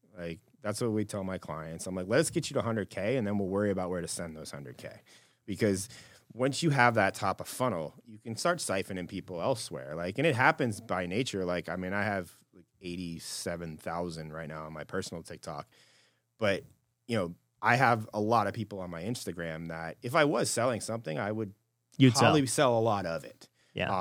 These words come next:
Speaker 1: Um, I don't sell anything 'cause I'm more targeting, I'm just targeting people with businesses that are like, "Hey, I don't wanna do this. I like the quality of work that you make." So for me, it's like, I have the, the privilege of not having to sell anything, you
Speaker 2: Yeah.
Speaker 1: know?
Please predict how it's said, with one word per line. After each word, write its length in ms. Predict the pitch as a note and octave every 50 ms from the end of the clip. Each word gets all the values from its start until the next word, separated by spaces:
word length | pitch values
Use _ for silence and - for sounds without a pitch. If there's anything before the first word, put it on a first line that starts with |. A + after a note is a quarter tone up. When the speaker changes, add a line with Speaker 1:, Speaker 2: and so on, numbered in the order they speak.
| E2+
Speaker 1:
Um, 180 | D#2+ D#2+ E2 - - _ -
I 120 | A2+ C#3+
don't 280 | C#3+ B2 B2+ D#3 A3+ G#3+
sell 220 | - A2+ G2 G2+
anything 300 | F#2+ F#2+ F#2 A2 A2+ A2
'cause 180 | A2 B2 G#2 A#2
I'm 260 | A#2+ B2+ B2 A#2+ A2+ A#2
more 260 | A#2+ A#2 B2 B2 A2
targeting, 720 | - - B2 A#2 A2+ A2+ G#2+ G#2 G#2+ G#2+ G#2 G2+ G2 G#2+ - _ _ _ _ _
I'm 140 | A2 C3+ D#3
just 220 | - C#3+ A#2 -
targeting 440 | - A#2+ G#2+ A2 G#2+ A2 G#2 G#2 F#2+
people 260 | - A2+ G2+ G2 G2+
with 120 | F#2+ F2 -
businesses 600 | A2+ A#2 A#2+ B2+ A2 - - G2+ F#2+ G2 F#2 F#2+
that 200 | G2+ F#2+ F#2 F2+
are 140 | F#2 F#2 F2
like, 220 | F2+ F2 E2+ E2
"Hey, 320 | - C#3+ D3+ C#3+ A#2+ A#2 A#2 - - - - - -
I 100 | - D3+
don't 120 | G3 -
wanna 160 | - D3 B2+ G2+
do 200 | F2 A2 A#2+ G#2
this. 320 | F#2 F2 F#2 E2+ - - -
I 80 | - G#2
like 180 | G#2 A#2 A#2
the 80 | - G#2
quality 260 | - A#2 G#2+ G#2+ G2+
of 40 | G2
work 100 | G2 F2+
that 60 | - E2
you 100 | D#2 F#2
make." 280 | A2+ C#3+ C3+ G#2 F#2 -
So 300 | - A2+ G#2+ G#2 G2+ - - - - - _ _
for 120 | - G2+
me, 260 | G2+ A#2 D#3 D#3 C3+
it's 140 | A#2 G#2+ -
like, 160 | G#2+ A2 -
I 260 | - G2 G#2 G#2 F#2+ - - _ _ _ -
have 280 | - - A2+ G#2 G#2+
the, 240 | G#2 G2+ G2 F#2+ F2 - _ _ _ _ _ _ _ _ _ _ _
the 100 | - G#2 F#2 - _
privilege 440 | - - A#2+ A2+ G#2 A2+ A2+ G2+ G2+
of 80 | F2+
not 240 | G#2 G#2+ G#2 G2+ -
having 360 | - - E3 A3 F#3+ C3 G2+
to 60 | E2+
sell 240 | - - - F2 F2 F2
anything, 420 | F2 F2+ - - E2+ D#2 D2+ - _ _ -
you 80 | - G#2+
Speaker 2:
Yeah. 120 | G#2 G2 F#2+
Speaker 1:
know? 60 | G2+